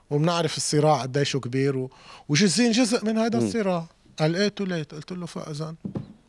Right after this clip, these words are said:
Speaker 1: مش حنتفق. أنا ما، أنا محامي، بركب لك دندجرة مطرح ما بدك، ونحن بنعرف بالسياسة وبالدبلوماسية وبتدوير الزوايا. ما تعلمني لإلي، بس أنا عم بسألك سؤال.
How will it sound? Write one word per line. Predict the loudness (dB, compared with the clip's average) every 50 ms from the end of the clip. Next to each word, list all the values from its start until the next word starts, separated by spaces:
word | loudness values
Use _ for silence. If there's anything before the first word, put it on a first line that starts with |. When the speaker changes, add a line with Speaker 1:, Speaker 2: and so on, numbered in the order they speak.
| _ -10
Speaker 1:
مش | -8 -8 -6
حنتفق. | -6 -6 -6 -8 -6 -8 -8 -8 -8 -12 -14 -16 _ _ _ -20 -20 -20 -20 -20 _ _ 0
أنا | 2 4 4 4
ما، | 4 4 4 4 2
أنا | 2 4
محامي، | 4 2 2 2 2 2 4 4 4
بركب | 4 2 2 2 0 0 2 2
لك | 2 2
دندجرة | 2 0 0 0 0 -2 0 0 0 0 0 0
مطرح | 0 -2 -2 -2 -4 -4 -4
ما | -6 -6
بدك، | -4 -6 -6 -6 -10 -10 -8 -6
ونحن | -6 -6 -4 -2 0 0
بنعرف | 0 0 0 2 2 2 0 -2 -4 -10 -18 -18 -18 -18 -16 -2 0
بالسياسة | 2 2 4 4 4 4 4 4 2 2
وبالدبلوماسية | 2 2 2 2 2 2 2 2 0 2 2 0 2 4 6 6 6
وبتدوير | 6 4 2 2 2 4 4 4 6 4
الزوايا. | 4 4 4 6 6 6 6 4 2 2
ما | 2 2 2
تعلمني | 2 2 2 4 4 4 4 4 4 4
لإلي، | 4 4 4 4 2 2
بس | 0 0 2
أنا | 2 4 6 6
عم | 6 4
بسألك | 4 2 2 4 4 4 2 2
سؤال. | 2 2 4 4 4 2